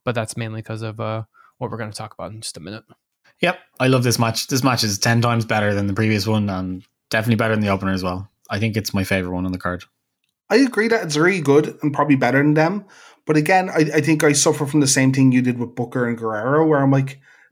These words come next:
Speaker 3: "That was great," but I felt like both of these guys just have better in them, you know?
Speaker 2: Yeah,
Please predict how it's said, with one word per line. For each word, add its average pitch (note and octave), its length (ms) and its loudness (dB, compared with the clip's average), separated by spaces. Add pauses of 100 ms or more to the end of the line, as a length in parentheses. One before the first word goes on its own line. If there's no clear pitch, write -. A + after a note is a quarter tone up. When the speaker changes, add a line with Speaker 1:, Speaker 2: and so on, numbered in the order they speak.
Speaker 3:
"That F#3 160 -2
was D#3+ 160 4
great," D3+ 340 0
but C#3 80 0
I C3 80 4
felt E3 340 0
like C#3 180 0
both C#3+ 220 2
of C3 60 -4
these C3 220 0
guys C3 340 2
just D3+ 140 -6
have A#2 420 -4 (320)
better C3 260 2
in C3 180 4
them, G2+ 200 -2
you G#2 120 -12
know? A#2 280 -6 (640)
Speaker 2:
Yeah, G3 220 0